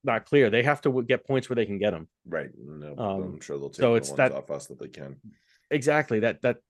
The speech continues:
Speaker 1: that's the benefit. So, like,
Speaker 2: Yep.
Speaker 1: we'll take the points and you get to see what we were about.
Speaker 2: Absolutely.
Speaker 1: And then we'll see it in the final, hopefully.
Speaker 2: Something like that. Okay.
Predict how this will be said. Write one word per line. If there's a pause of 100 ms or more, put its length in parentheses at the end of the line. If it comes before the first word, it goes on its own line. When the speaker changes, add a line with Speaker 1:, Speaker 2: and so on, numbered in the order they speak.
Speaker 1:
that's
the
benefit. (160)
So, (380)
like,
Speaker 2:
Yep.
Speaker 1:
we'll
take
the
points
and
you
get
to
see
what
we
were
about. (1300)
Speaker 2:
Absolutely. (1120)
Speaker 1:
And
then
we'll
see
it
in
the
final,
hopefully. (1160)
Speaker 2:
Something
like
that. (1800)
Okay.